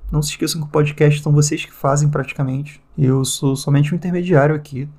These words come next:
Pego o relato de vocês, lê, adiciono alguns efeitos sonoros. Mas aqui é como se a gente estivesse sentado num lugar, contando histórias de terror um pro outro. E eu adoro essa experiência. Eu já falei várias vezes pra vocês que eu curto sentar com amigos, com pessoas que eu,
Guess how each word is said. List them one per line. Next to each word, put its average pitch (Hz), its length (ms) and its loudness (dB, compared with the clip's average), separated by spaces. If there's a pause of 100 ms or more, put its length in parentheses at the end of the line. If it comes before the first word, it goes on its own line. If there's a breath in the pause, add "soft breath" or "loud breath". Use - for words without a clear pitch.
(100)
Pego 135 200 4
o 143 40 6
relato 139 260 4
de 139 60 -6
vocês, 175 680 -2 (100)
lê, 151 300 6 (320)
adiciono 143 320 -4
alguns 131 180 -2
efeitos 143 320 -2
sonoros. 151 480 2 (160)
Mas 151 340 6
aqui 180 200 2
é 185 40 2
como 185 160 -4
se - 100 -2
a - 20 -4
gente 190 60 -6
estivesse 185 220 0
sentado 165 520 2 (260)
num 147 160 8
lugar, 151 480 4 (160)
contando 147 300 -2
histórias 143 360 4
de 131 80 0
terror 151 440 4 (180)
um 147 100 6
pro 165 160 2
outro. 151 440 4
E 143 100 4
eu 151 120 6
adoro 160 220 4
essa 175 120 0
experiência. 160 640 0 (260)
Eu 143 80 0
já 143 60 2
falei 143 200 2
várias 147 220 2
vezes 151 180 4
pra 147 160 2
vocês 143 380 0
que 139 340 -2
eu 165 120 -6
curto 165 320 -8
sentar 147 360 -2
com 147 80 -2
amigos, 143 420 -4
com - 120 -16
pessoas 143 320 -8
que - 100 -6
eu, 131 180 0